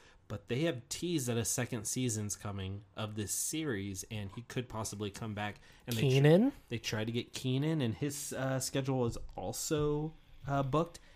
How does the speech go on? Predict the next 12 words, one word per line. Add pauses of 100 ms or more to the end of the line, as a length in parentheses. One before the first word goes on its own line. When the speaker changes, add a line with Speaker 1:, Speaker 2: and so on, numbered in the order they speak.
(100)
Speaker 1:
And
they
also
tried
to
get
the
other
Bash
brother, (300)
Dean
Portman.